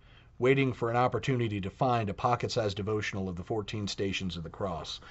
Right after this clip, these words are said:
um, because apparently nuns carried these when they were traveling.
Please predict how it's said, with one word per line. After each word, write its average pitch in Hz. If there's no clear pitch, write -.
um, 101
because 143
apparently 135
nuns 113
carried 143
these 78
when 117
they 110
were 101
traveling. 113